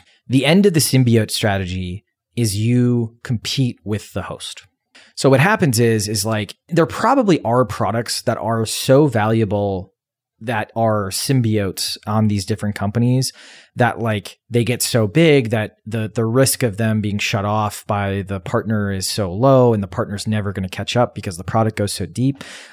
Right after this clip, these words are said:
I think we were headed down a path where we were gonna have to build, like, subscription billing or, like, payments infrastructure at some point, because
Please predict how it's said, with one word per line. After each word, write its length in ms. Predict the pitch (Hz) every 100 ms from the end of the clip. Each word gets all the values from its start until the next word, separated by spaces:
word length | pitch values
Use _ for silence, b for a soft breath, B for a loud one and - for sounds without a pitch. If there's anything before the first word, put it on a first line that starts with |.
| _ -
I 140 | 147
think 460 | - - 214 214 190
we 100 | 170
were 80 |
headed 300 | 117 135 135
down 160 | 117 110
a 60 | 92
path 380 | - 147 98
where 80 | 104
we 200 | 98 117
were 100 | 120
gonna 180 | 123 117
have 300 | - 110 104
to 100 | 107
build, 520 | 85 98 113 101 -
like, 120 | 95
subscription 680 | - 104 - 110 - 113 98
billing 560 | 95 101 110 98 92 90
or, 480 | 92 95 104 101 82
like, 260 | 95 92
payments 380 | 90 110 135 107
infrastructure 560 | 90 98 - 92 - 92
at 100 | -
some 220 | - 90
point, 380 | - 139 170 - 117
because 460 | - 117 110 101